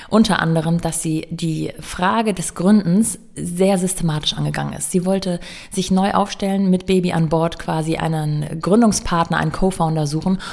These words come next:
und hat das nicht einfach so gemacht, sondern hat sich so ein richtiges Modell überlegt, wen sie eigentlich braucht. Ach ja, und wenn ich hier sage, "mit Baby an Bord", dann muss ich auch noch erwähnen, dass Verena nicht so ganz geplant schwanger wurde. Das heißt, sie hätte sich wahrscheinlich ein anderes Timing überlegt, wenn sie es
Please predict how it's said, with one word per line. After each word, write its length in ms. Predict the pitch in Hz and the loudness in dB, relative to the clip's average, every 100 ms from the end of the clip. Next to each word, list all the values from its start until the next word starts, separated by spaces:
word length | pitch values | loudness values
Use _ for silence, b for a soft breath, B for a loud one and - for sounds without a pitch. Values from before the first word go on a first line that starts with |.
| B | B
und 160 | 170 220 | -2 -2
hat 80 | |
das 100 | 254 | -2
nicht 180 | 190 - | -2 -2
einfach 180 | - 156 | -4 -4
so 180 | 147 165 | -4 0
gemacht, 380 | 208 156 185 - | 2 0 0 -4
sondern 180 | 175 | -4
hat 100 | 190 | -4
sich 140 | - 190 | -8 -6
so 60 | |
ein 80 | 190 | -6
richtiges 480 | 190 220 - 208 - | -6 -10 -8 -6 -4
Modell 340 | 180 165 165 | -4 -2 -2
überlegt, 420 | 160 151 156 160 - | -2 -2 -4 -8 -10
wen 300 | 151 165 196 | -2 2 2
sie 160 | 185 - | 2 0
eigentlich 280 | 160 160 - | -4 -6 -8
braucht. 420 | 151 135 - - B B B B B | -6 -6 -8 -16 B B B B B
Ach 120 | 175 | -2
ja, 200 | 240 220 | 2 2
und 80 | 165 | 4
wenn 100 | 180 | 4
ich 100 | 180 | 4
hier 160 | - 233 | 4 4
sage, 640 | 185 175 170 165 165 - - | 4 4 4 2 0 -4 2
"mit 200 | 180 165 | 2 4
Baby 280 | 185 202 180 | 6 6 6
an 120 | 160 | 6
Bord", 420 | 190 185 240 240 | 4 4 2 0
dann 280 | 196 190 190 - | 4 6 6 4
muss 240 | 180 240 - | 4 4 4
ich 160 | 220 | 0
auch 80 | 180 | 2
noch 160 | 180 156 | 2 0
erwähnen, 380 | 156 196 165 - | 2 2 2 0
dass 180 | 180 - | 0 2
Verena 560 | 185 185 202 196 185 170 | 4 4 4 4 2 2
nicht 220 | 196 - | 2 2
so 100 | 170 | 0
ganz 400 | 190 233 262 - | 2 4 4 0
geplant 500 | 180 - 220 214 175 | -2 2 2 4 4
schwanger 380 | - 147 147 143 | 2 2 2 2
wurde. 240 | 143 165 | 0 0
Das 160 | 165 - | 0 2
heißt, 220 | 180 190 | 0 2
sie 100 | 214 | 2
hätte 160 | 220 | 2
sich 160 | 185 190 | 0 2
wahrscheinlich 380 | 180 190 196 185 | 2 4 4 4
ein 80 | 170 | 4
anderes 320 | 196 180 180 | 4 4 4
Timing 280 | 190 190 175 | 6 6 6
überlegt, 380 | 170 165 185 | 4 4 4
wenn 160 | 175 180 | 6 6
sie 140 | 160 | 6
es 180 | 165 - | 6 4